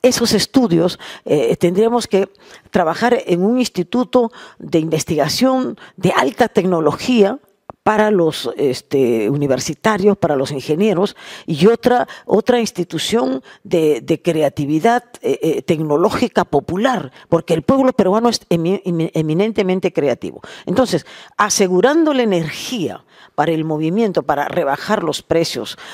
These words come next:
eh, el transporte, etcétera, etcétera, eh, eh, y asegurando el, el, el, el dar, eh,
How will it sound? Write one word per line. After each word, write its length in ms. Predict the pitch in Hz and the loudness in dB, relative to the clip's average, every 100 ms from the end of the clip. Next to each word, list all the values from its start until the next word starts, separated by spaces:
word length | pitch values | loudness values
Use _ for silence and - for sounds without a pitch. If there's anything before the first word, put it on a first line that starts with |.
| - | -10
eh, 140 | - - | -4 0
el 280 | 165 151 | 2 0
transporte, 680 | 139 - - - 185 165 - | -2 -6 -4 -2 0 -2 -4
etcétera, 400 | 127 - 226 185 | -6 -4 -2 -2
etcétera, 400 | 165 226 254 302 - - - - | -2 0 0 0 -2 -12 -18 -6
eh, 260 | 156 139 - | -2 0 2
eh, 500 | 160 143 139 131 - | 2 4 2 -2 -4
y 80 | 175 | 0
asegurando 840 | 170 - 165 175 240 254 196 135 - - - | 0 2 0 4 4 4 2 0 -2 -16 -4
el, 360 | - 147 143 139 | 0 2 2 0
el, 320 | 156 143 135 | 0 0 0
el, 260 | 123 - 143 | -2 -4 -4
el 400 | 147 139 131 131 | -2 -2 -2 -2
dar, 360 | - 196 220 - | -2 0 -2 -4
eh, 100 | - | -6